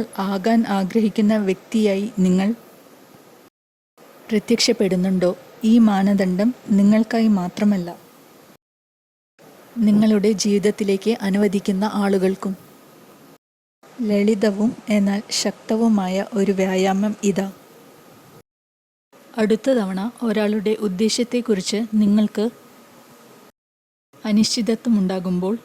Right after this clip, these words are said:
അവരോട് വിശദീകരണം ചോദിക്കാനുള്ള ത്വരയെ ചെറുക്കുക. പകരം അധിക സമയം അവരെ നിരീക്ഷിക്കുക.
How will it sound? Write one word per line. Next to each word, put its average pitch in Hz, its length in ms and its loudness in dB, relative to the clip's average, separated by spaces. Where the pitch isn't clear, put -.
അവരോട് 202 420 -2
വിശദീകരണം 202 840 -2
ചോദിക്കാനുള്ള 220 840 0
ത്വരയെ 190 440 -2
ചെറുക്കുക. 202 540 -2
പകരം 196 380 -6
അധിക 220 380 2
സമയം 190 420 -2
അവരെ 202 320 0
നിരീക്ഷിക്കുക. 208 640 0